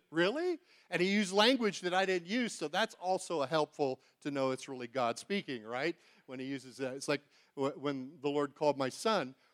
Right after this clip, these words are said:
he says, "I, I, you know," he, he came into my, our bedroom and he says, uh, "Hey, Mom, Dad, Jesus just spoke to me." And he says, "When you grow up,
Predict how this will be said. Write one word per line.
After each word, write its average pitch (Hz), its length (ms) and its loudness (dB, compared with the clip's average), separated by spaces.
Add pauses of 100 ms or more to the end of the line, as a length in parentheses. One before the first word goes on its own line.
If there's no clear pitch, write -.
(140)
he 143 100 2
says, 143 240 -4
"I, 143 120 -2 (120)
I, 147 100 -6 (180)
you 147 100 -6
know," 127 300 -6
he, 170 120 -10 (100)
he 151 240 -12
came 151 260 2
into 143 220 0
my, 131 160 -6 (180)
our 127 140 2
bedroom 135 320 0
and 127 100 -4
he 123 60 -8
says, - 280 -8 (320)
uh, 123 200 -6 (480)
"Hey, 160 180 0
Mom, 165 380 6
Dad, 170 320 6
Jesus 165 360 0
just 170 160 -4
spoke 190 280 4
to 156 80 2
me." 135 80 4
And 127 100 4
he 135 60 4
says, 139 260 0
"When 147 140 2
you 147 60 2
grow 165 180 10
up, 190 180 6